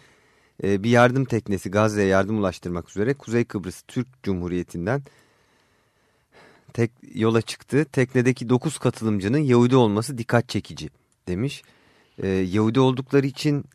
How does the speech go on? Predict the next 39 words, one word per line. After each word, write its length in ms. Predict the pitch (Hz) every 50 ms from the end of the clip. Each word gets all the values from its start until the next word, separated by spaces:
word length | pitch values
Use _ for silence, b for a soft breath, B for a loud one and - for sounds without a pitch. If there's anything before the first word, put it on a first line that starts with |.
| _
değil 320 | - 110 123 151 175 156 113
aslında 340 | 117 117 - - 139 165 170
insan 340 | 143 135 123 - 160 151
oldukları 460 | 151 139 120 104 107 - - 101 92 92
için 240 | 90 - - 90 87 90 _ _ -
teknede 360 | 110 101 - - 107 104 113
olduklarını 520 | 107 104 98 92 - - 107 107 131 143
belki 280 | 131 127 120 - - 117
daha 140 | 113 120 123
çok 260 | - 120 104 - -
vurgulamak 480 | 92 92 87 90 92 90 90 87 - -
lazım. 260 | 92 110 127 156 151 -
Çünkü 260 | - 117 - - 90 - _ _ _ _ -
niye 220 | 92 101 113 131 151
oradalara 500 | 151 147 123 101 107 101 98 98 101 117
da 60 | 170
şöyle 300 | - - 175 151 143 110
bir 40 | 107
açıklama 440 | 104 - - - - 101 95 98
getiriyor 360 | 90 87 92 - - - 165 165
ki 120 | - 120
açıklamanın 580 | 110 - - - - 120 120 123 123 123 123 117
bu 80 | 127
olmadığını 420 | 123 117 110 107 104 127 147 151 143
biliyorum 400 | 139 127 123 107 95 82 82 73
ben. 100 | 73 b b b b b b b b b b b b b b -
İsrail'in 460 | 104 - - 143 156 151 151 151 147
Filistinlere 640 | 139 - 139 147 147 - - 147 135 123 113 107
yönelik 340 | 107 101 104 98 92 - _
politikasını 720 | - 113 107 104 - - - 123 107 - - 110 147 180
tüm 260 | - - - 160 165
Yahudilerin 460 | 156 147 139 127 113 123 135 160 165
desteklemediğini 800 | 131 131 123 - - 131 - - 139 139 135 120 101 113 139 143
dünyaya 280 | 123 113 113 113 120 131
göstermek 580 | 131 117 117 107 - - 117 110 113 120 120 113
isteyen 360 | - - - 98 90 85 76
dokuz 320 | 82 87 - - 92 82 82
Yahudiymiş 540 | 85 82 82 69 82 78 82 82 - -
bunlar. 280 | - 78 87 107 156 180